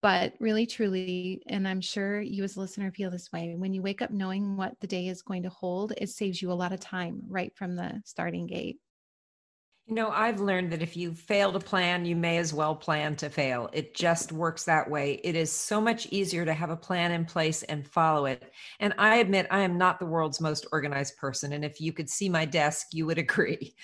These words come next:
Speaker 2: But I'm much better than I was. And honestly, I have come to depend a hundred percent on my lists. And honestly, if it's not on my list, it does not get done. I write things down on Monday.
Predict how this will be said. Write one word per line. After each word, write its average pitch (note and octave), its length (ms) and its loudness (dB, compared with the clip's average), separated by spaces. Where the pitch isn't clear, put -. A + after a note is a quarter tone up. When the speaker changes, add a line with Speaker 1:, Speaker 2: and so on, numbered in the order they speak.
Speaker 2:
But F#3+ 140 6
I'm F3 200 4
much G#3 380 4
better F#3+ 240 6
than D#3+ 160 2
I D#3 120 2
was. D3+ 340 2
And D#3+ 180 -2
honestly, F#3 640 4
I F#3+ 180 6
have C4 360 2
come F#3 220 0
to F3 100 -2
depend E3 460 0
a D3+ 40 0
hundred F#3+ 320 0
percent F3 440 0
on D3+ 120 0
my D3 120 2
lists. C#3+ 720 -2
And F#3 200 0
honestly, F#3 480 6
if E3+ 120 2
it's G#3+ 220 0
not F3+ 240 8
on F#3+ 140 6
my E3 160 4
list, E3 540 4
it G3 180 0
does E3+ 180 0
not D3+ 260 2
get C#3+ 200 0
done. B2+ 320 -4
I D#3+ 160 4
write D#3 340 2
things F3+ 260 0
down E3+ 220 4
on E3+ 160 4
Monday. D#3 580 2